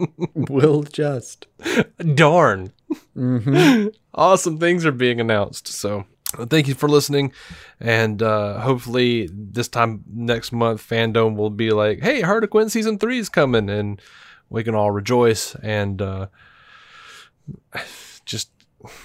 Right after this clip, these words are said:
Speaker 2: look
Speaker 1: Honestly,
Speaker 2: forward to
Speaker 1: if
Speaker 2: more
Speaker 1: it
Speaker 2: of this.
Speaker 1: ended with that, like, Bonnie and Clyde kiss, I'd be pretty happy.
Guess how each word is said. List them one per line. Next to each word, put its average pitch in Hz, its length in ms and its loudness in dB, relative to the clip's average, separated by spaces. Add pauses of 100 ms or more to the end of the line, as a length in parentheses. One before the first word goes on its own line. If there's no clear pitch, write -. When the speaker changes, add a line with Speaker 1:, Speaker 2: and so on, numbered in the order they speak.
(440)
Speaker 2:
look 131 100 -2
Speaker 1:
Honestly, 208 120 -2
Speaker 2:
forward 143 180 6
to 139 80 6
Speaker 1:
if 131 40 6
Speaker 2:
more 143 180 8
Speaker 1:
it - 20 0
Speaker 2:
of 117 60 -2
this. 139 240 4
Speaker 1:
ended 117 160 0
with 113 120 2
that, 107 220 4
like, 101 160 0 (100)
Bonnie 98 340 -4
and 98 100 -6
Clyde 90 360 -4
kiss, 87 380 -10
I'd 101 180 -8
be 82 100 -12
pretty - 300 -10
happy. - 400 -16